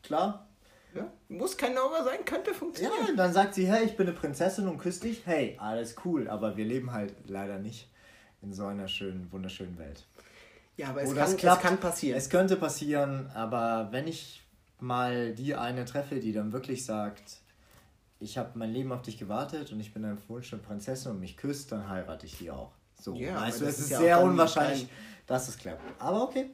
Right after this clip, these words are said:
Speaker 1: ja klar. Könnte
Speaker 2: Okay, ich hab,
Speaker 1: passen.
Speaker 2: ich hab jetzt, ähm, dazu mal wieder nichts Passendes, aber, ähm, was ja so, man, man, man sagt ja, Frauen schauen zuerst auf die Schuhe und worauf schauen sie noch als
Speaker 1: Hände.
Speaker 2: allererstes? Auf die Hände.
Speaker 1: Hände, ja.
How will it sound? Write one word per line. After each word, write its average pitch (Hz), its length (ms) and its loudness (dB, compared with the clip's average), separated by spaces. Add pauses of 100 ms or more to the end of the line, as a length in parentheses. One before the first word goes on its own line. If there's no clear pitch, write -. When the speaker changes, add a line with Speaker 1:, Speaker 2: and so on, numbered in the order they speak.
(120)
Speaker 1:
ja 190 140 -6
klar. - 240 -16 (880)
Könnte 185 340 8
Speaker 2:
Okay, - 100 4
ich - 100 0
hab, 254 100 10
Speaker 1:
passen. - 160 -6
Speaker 2:
ich 175 160 0
hab 208 120 2
jetzt, - 240 -2 (100)
ähm, 147 540 -2
dazu 123 260 -4
mal 127 240 0
wieder 135 180 0
nichts 127 200 -2
Passendes, 165 580 -2
aber, 135 460 -2 (480)
ähm, 135 360 2 (1000)
was 160 120 -2
ja 185 120 6
so, 170 160 0
man, 160 320 -2
man, 165 160 4
man 160 180 0
sagt 180 220 2
ja, 180 180 2 (1040)
Frauen 175 520 2
schauen 165 380 -2
zuerst - 680 -6 (260)
auf - 200 -8
die 135 140 -12
Schuhe 202 460 -2 (300)
und 151 160 -4
worauf 143 240 -2
schauen 139 180 -4
sie 127 80 -4
noch - 240 -8
als - 140 -6
Speaker 1:
Hände. - 180 0
Speaker 2:
allererstes? - 340 -4
Auf - 140 -8
die 156 100 -6
Hände. 131 260 -4
Speaker 1:
Hände, 90 220 -6
ja. 76 160 -12